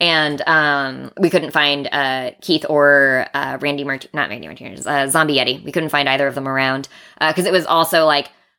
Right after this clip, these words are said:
late Saturday night because everybody, uh, out, unloads out on Saturday night. And then what was really fun Saturday night, um, 'cause I haven't even talked about the homebrew section at all, or the seminars,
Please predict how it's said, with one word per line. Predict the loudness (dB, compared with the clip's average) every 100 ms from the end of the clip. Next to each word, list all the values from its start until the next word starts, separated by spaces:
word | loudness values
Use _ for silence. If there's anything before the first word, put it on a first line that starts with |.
| _
late | -6 2 4 4 2
Saturday | 0 2 2 0
night | 0 0 0 -4
because | -6 -4 -2
everybody, | -2 -4 -6 -6
uh, | -4 -2
out, | -2 0
unloads | -2 2 4 2 2
out | 2 2 0
on | -4
Saturday | -6 -6 -6 -6
night. | -6 -6 -6 -6
And | -6 -4
then | -2
what | -4 -4
was | -4 -4
really | 0 2 2
fun | 2 2 2 0
Saturday | -2 -2 0 -2 -2
night, | -2 -2 -6 _
um, | -6 -4 -4 -6 -12 -18 -2
'cause | 0
I |
haven't | 2 2
even | 0 0
talked | -2
about | -2 -6
the |
homebrew | -4 -4 -4 -4
section | -6 -8 -8
at | -8
all, | -6 0
or | 0
the | 0
seminars, | -2 -2 -2 -2 -4 -4